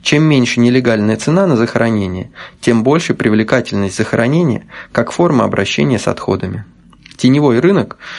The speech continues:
является одним из барьеров для развития рынка вторичных ресурсов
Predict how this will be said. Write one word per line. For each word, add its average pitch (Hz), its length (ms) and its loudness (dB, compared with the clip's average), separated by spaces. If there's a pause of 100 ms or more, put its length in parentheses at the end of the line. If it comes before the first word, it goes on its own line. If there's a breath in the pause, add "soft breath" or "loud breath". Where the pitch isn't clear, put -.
(200 loud breath)
является 131 560 2
одним 151 340 2
из 143 80 0
барьеров 127 560 0 (100)
для 117 140 0
развития 107 500 0
рынка 185 400 -2 (240 loud breath)
вторичных - 560 -2
ресурсов 127 460 -2